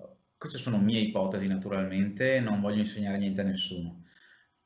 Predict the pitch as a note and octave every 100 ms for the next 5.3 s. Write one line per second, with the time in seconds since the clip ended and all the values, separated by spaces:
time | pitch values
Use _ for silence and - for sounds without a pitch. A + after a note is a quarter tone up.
0 | _ _ C3+ C3 C#3+ E3+ F3+ E3+ D3+ C3+
1 | B2 A2+ G#2+ G2+ F#2+ G2 - A#2 B2 -
2 | B2 B2 C3 B2 C3+ B2+ A#2+ A2 G2+ A2
3 | A2+ A2+ A2 A#2 A2+ C3 C3 B2 B2 A#2+
4 | A#2+ B2+ C3 A#2+ - A2+ A2 F#2+ F#2 F#2+
5 | F2+ -